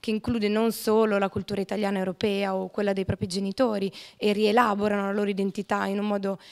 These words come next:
variegato e creativo che neanche noi possiamo immaginare. E quindi, eh, quest'idea di confronto o conflitto tra il modello europeo occidentale e quello, per esempio, africano dovrebbe essere semplicemente abbandonato,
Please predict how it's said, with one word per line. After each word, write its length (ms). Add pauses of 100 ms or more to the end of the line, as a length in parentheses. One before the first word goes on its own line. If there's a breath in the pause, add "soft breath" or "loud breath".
(180 soft breath)
variegato 520
e 40
creativo 420
che 340
neanche 320
noi 100
possiamo 340
immaginare. 680 (280 loud breath)
E 100
quindi, 480 (240 soft breath)
eh, 260
quest'idea 360
di 100
confronto 680
o 180
conflitto 760
tra 140
il 60
modello 360
europeo 320
occidentale 840
e 100
quello, 260
per 140
esempio, 300
africano 560 (260 soft breath)
dovrebbe 320
essere 400
semplicemente 640
abbandonato, 840